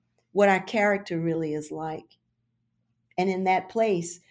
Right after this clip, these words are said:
we can then begin to make some new choices about how we live in the world and what kind of freedom.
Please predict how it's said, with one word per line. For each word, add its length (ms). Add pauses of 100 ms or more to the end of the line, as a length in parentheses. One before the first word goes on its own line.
(420)
we 180
can 180
then 180
begin 340
to 60
make 260
some 200
new 120
choices 540
about 320
how 200
we 140
live 340
in 120
the 80
world 400
and 120
what 160
kind 200
of 80
freedom. 720